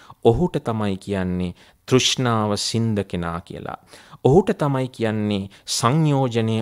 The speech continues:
උපුටා දැමපු කෙනා කියලා. ඒක පාලියෙන් සඳහන් වෙනවා පින්වත්නි. අච්චෙච්චි තණ්හං. ඔහු තමයි තෘෂ්ණාව සින්ද කියලා කිව්වේ.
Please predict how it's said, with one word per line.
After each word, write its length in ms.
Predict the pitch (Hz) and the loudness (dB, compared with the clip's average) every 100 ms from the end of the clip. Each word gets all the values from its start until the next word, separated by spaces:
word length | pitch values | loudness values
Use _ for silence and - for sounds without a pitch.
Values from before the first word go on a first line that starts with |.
| - | -2
උපුටා 500 | - 113 202 - 147 | -4 -2 -2 0 0
දැමපු 380 | 117 104 104 - | 2 0 0 -4
කෙනා 320 | - 90 87 | -6 -2 -2
කියලා. 380 | 87 82 87 - _ - - - - _ | -4 -8 -8 -8 _ -20 -20 -20 -20 _
ඒක 160 | 139 147 147 | 0 0 -4
පාලියෙන් 500 | - 143 139 120 117 | 0 0 2 0 0
සඳහන් 420 | - 104 107 101 | 0 0 0 0
වෙනවා 220 | 98 98 | 0 -2
පින්වත්නි. 500 | 95 95 92 - 95 90 - _ | -2 -2 -2 -2 -4 -4 -16 _
අච්චෙච්චි 680 | 123 120 - - 170 - - | 4 4 -4 -2 -2 -2 -4
තණ්හං. 480 | 147 123 127 113 95 85 - _ _ _ | -2 0 0 -2 -4 -4 -12 _ _ _
ඔහු 160 | 113 123 | 4 4
තමයි 400 | 127 123 175 160 113 _ | 4 0 2 -2 -4 _
තෘෂ්ණාව 600 | 120 123 - 160 139 120 | -2 0 0 0 2 -2
සින්ද 380 | - 131 143 117 104 | -2 0 0 0 -2
කියලා 240 | 107 98 | -2 -4
කිව්වේ. 380 | - 95 90 | -4 -8 -8